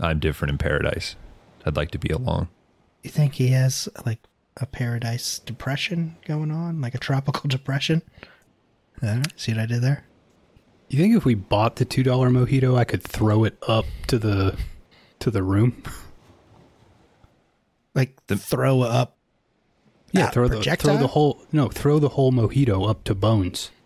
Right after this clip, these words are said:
Speaker 3: So
Speaker 1: The
Speaker 3: he's still
Speaker 1: mojito is
Speaker 3: doing
Speaker 1: not the problem. The logistics of the mojito are not the problem.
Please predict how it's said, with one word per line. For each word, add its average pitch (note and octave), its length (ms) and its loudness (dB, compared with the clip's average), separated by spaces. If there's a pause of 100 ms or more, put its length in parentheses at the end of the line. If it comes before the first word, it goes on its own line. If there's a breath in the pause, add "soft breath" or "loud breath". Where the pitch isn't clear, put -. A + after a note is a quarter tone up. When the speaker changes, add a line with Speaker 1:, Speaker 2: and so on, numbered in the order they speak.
Speaker 3:
So - 180 -2
Speaker 1:
The G#2+ 60 0
Speaker 3:
he's G#2+ 120 0
still A#2+ 200 4
Speaker 1:
mojito A2 200 4
is G2 140 4
Speaker 3:
doing F#2 40 2
Speaker 1:
not G2 240 0
the F2+ 80 0
problem. F2 560 0 (640 soft breath)
The F#2+ 100 0
logistics G2 580 0
of E2+ 80 0
the F2 80 0
mojito D#2+ 580 0
are E2+ 120 2
not D#2 180 0
the - 80 -4
problem. D2 440 -4